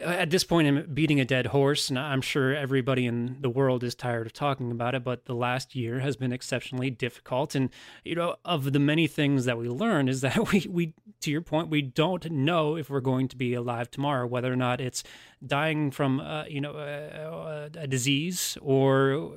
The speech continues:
it's getting hit by a car. We just don't know. So if we're not enjoying the time that we have, if we're not making the most of it, which time being,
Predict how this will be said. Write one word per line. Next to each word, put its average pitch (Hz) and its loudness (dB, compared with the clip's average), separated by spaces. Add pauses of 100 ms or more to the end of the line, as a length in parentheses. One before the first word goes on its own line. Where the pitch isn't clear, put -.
(100)
it's 175 -6
getting 147 0
hit 139 2
by 139 0
a 120 -2
car. 131 -2
We 120 0
just 135 -2
don't 143 2
know. 135 2
So 131 0
if 120 -6
we're 143 0
not 147 0
enjoying 139 0 (320)
the 139 -2
time 127 0
that 127 0
we 123 -2
have, 120 0
if 120 -4
we're 139 2
not 147 -2
making 143 0
the 123 2
most 139 2
of 123 -4
it, 127 -2
which 127 -4
time 143 0
being, 131 2